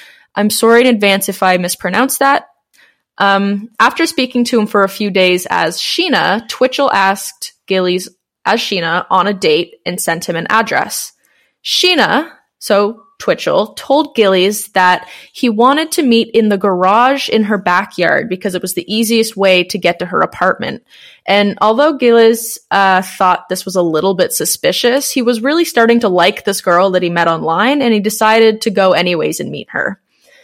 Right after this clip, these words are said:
Uh, the garage that Twitchell had given the address to was the same one he filmed House of Cards in, um, and it was actually a garage in his parents' backyard, and he still had his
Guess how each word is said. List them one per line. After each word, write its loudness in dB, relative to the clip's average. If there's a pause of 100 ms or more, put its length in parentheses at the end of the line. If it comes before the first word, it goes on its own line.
(320)
Uh, 4
the 0
garage 2
that -6
Twitchell 0
had -2
given -2
the -6
address 0
to -2
was -4
the -6
same -2
one 2
he -2
filmed -2
House -4
of -10
Cards -2
in, -2 (500)
um, 0
and -2
it -2
was -4
actually 0
a 2
garage 2
in -4
his -6
parents' -2
backyard, -2 (420)
and 2
he -4
still 0
had 0
his 0